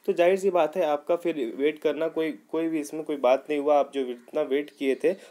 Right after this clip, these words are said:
वो आपको फ़ायदा ही नहीं आएगा। इसलिए आप मेरा आप लोग से नम्र निवेदन है कि आप लोग अपना पढ़ाई शुरू कर दीजिए, ठीक है। और दूसरी बात मैं आपसे एक और बात कह दूं, देखिए जेन्युइन बात मैं कहूँगा, आप लोग सबसे पहले इस पे इतना फोकस मत कीजिए,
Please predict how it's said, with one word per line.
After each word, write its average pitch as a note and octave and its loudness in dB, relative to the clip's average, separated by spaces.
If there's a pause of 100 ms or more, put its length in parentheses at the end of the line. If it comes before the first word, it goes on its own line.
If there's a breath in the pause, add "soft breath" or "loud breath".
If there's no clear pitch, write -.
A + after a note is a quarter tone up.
(120)
वो E3 0
आपको D3+ 2
फ़ायदा C3 4
ही D3+ -4
नहीं C#3 -2
आएगा। G#2+ -2
इसलिए E3+ -2 (100)
आप C3 -2
मेरा D3 2
आप - -6
लोग D3+ -2
से D#3+ 0 (300 loud breath)
नम्र E3 0
निवेदन D3 2
है E3+ -2
कि E3+ -4
आप D3 -2
लोग E3+ 0
अपना D3+ -2
पढ़ाई D3 -6
शुरू C3+ -6
कर B2 0
दीजिए, A#2 -6
ठीक F3 -4
है। G#2+ -2 (260 loud breath)
और E3+ 4
दूसरी D#3 -2
बात F3+ 0
मैं F3 0
आपसे E3 0
एक C#3+ -4
और D3+ 4
बात D3+ 2
कह D3 0
दूं, D3 -6
देखिए D#3 -4
जेन्युइन D3+ 0
बात D3 0
मैं C#3 -4
कहूँगा, C3+ -4 (340 loud breath)
आप C3+ -2
लोग F#3 -4
सबसे E3+ -6
पहले E3 0
इस D3 -6
पे E3+ -2
इतना D#3 -4
फोकस F3 -2
मत C3+ -2
कीजिए, A2+ -8